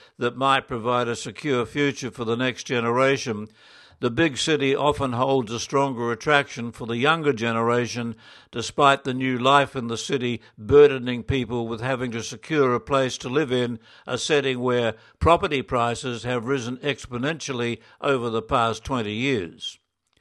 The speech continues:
And when I spoke recently with Lily's uncle on the phone, he mentioned that she would soon receive the results of her exams. Each result will be available immediately after midnight on the day in question.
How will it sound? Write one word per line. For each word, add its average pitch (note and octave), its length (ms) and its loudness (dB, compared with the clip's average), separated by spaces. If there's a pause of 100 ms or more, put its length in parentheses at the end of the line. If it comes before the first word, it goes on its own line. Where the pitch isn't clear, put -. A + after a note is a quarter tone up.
(440)
And C3+ 120 -6
when G#3+ 120 4
I G#3+ 120 6
spoke D3+ 400 6
recently C3 560 0
with A#2+ 180 -4
Lily's B2 380 0
uncle C3+ 340 2
on A#2 140 -2
the A2+ 80 -4
phone, C3+ 420 0 (320)
he C#3 160 -2
mentioned C#3+ 540 -2
that A#2+ 260 -4
she D3 300 -2
would C3 180 -2
soon F3+ 300 -4
receive C3+ 480 -2
the A#2+ 100 -4
results B2 460 0
of G#2+ 140 -8
her A2+ 180 0
exams. G#2 840 -2 (520)
Each E3+ 320 0
result C#3 460 2
will C3+ 160 0
be B2+ 160 0
available B2 640 0
immediately C#3 520 -2
after A#2+ 300 0
midnight B2 500 0
on A#2+ 180 -4
the A2+ 80 -4
day B2+ 300 2
in A#2 120 -4
question. G2 720 -6